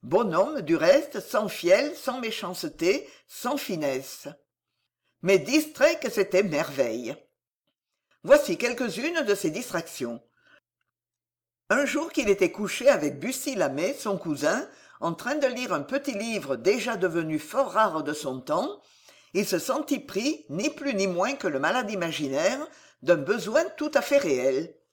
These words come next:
Il s'en va au cabinet, comme dit Molière,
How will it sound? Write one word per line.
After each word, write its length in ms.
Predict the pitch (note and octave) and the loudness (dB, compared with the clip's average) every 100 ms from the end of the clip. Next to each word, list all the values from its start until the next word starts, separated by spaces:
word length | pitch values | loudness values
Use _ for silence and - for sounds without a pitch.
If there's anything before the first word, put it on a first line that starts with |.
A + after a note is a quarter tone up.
| _ _ _ _ _ | _ _ _ _ _
Il 160 | - C4 | -6 -4
s'en 220 | - C#4 | -2 0
va 180 | C4 C4 | 2 4
au 80 | G3 | 4
cabinet, 760 | E3 D3+ C#3+ C3 E3 F4+ - _ - | 2 0 0 0 -2 -4 -10 _ -4
comme 240 | A3+ F#3+ | 0 0
dit 120 | D#3+ | 0
Molière, 540 | C#3+ C3+ C3 D#3 A#3+ | -2 0 2 2 2